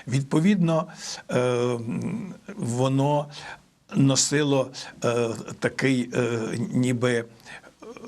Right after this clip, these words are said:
загально пов'язаний характер. Природно, що ставлення до часу всередині окремо взятої культури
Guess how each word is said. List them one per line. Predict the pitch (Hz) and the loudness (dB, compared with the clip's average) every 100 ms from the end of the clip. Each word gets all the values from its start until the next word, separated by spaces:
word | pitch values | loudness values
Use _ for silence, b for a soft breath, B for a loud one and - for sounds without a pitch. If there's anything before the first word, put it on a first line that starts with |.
| - - 52 52 208 B B B _ B B B | -10 -8 -6 -8 -10 B B B _ B B B
загально | 113 127 117 135 131 127 | 0 2 2 0 0 0
пов'язаний | 135 127 131 135 113 110 101 98 | 0 2 4 4 2 -4 -4 -4
характер. | - 117 101 98 - 101 - B B | 0 2 2 -4 -8 -10 -10 B B
Природно, | - 147 202 208 139 131 | 2 4 4 2 0 0
що | - 135 131 - | 2 2 2 2
ставлення | - 139 135 120 120 117 | 2 4 4 2 2 0
до | 110 123 - 120 | 2 2 2 0
часу | - 135 139 - 113 B B B | 2 2 2 -2 -6 B B B
всередині | - 120 123 117 143 139 123 B B | 0 0 0 2 2 2 -2 B B
окремо | 123 123 127 127 | -2 0 0 0
взятої | 120 110 123 - 117 110 | -2 0 0 0 -4 -4
культури | 107 104 104 147 170 | -4 -6 2 4 4